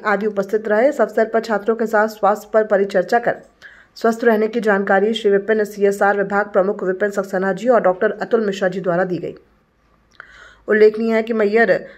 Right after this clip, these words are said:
सीमेंट वर्क्स सीएसआर विभाग अपने, अपने सामाजिक उत्तरदायित्व के प्रति प्रतिबद्धता के साथ काम कर रहा है, जिसके अंतर्गत स्वास्थ्य, शिक्षा, आजीविका संवर्धन और जल संवर्धन के क्षेत्र में विशेष प्रयास किए जा रहे हैं।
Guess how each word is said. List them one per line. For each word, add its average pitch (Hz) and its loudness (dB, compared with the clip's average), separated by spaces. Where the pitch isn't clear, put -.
सीमेंट 220 0
वर्क्स 214 2
सीएसआर 214 2
विभाग 208 0
अपने, 208 -2
अपने 202 -2
सामाजिक 190 0
उत्तरदायित्व 196 2
के 208 -2
प्रति 190 -2
प्रतिबद्धता 185 -4
के 220 -4
साथ 196 -2
काम 190 0
कर 185 -2
रहा 190 0
है, 214 0
जिसके 220 0
अंतर्गत 185 0
स्वास्थ्य, 233 0
शिक्षा, 226 0
आजीविका 202 0
संवर्धन 190 0
और 214 2
जल 196 2
संवर्धन 180 -2
के 226 -4
क्षेत्र 208 0
में 226 4
विशेष 185 -2
प्रयास 180 2
किए 165 -6
जा 165 -6
रहे - -10
हैं। 156 -12